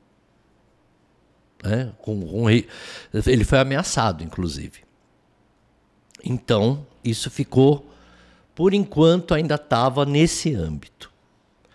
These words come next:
Dois dias depois, vem então, o, o ca-, o caso se torna público, no dia vinte de janeiro. Quando ali, num bairro,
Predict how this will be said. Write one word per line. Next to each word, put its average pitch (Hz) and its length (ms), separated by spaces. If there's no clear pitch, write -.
Dois 170 320
dias 135 200
depois, 156 760
vem 123 300
então, 120 460
o, 110 380
o 104 40
ca-, 104 320
o 117 100
caso 107 400
se 131 160
torna 110 360
público, 95 920
no 98 160
dia 101 200
vinte 104 440
de 110 140
janeiro. 98 600
Quando 120 640
ali, 127 680
num 123 280
bairro, 98 720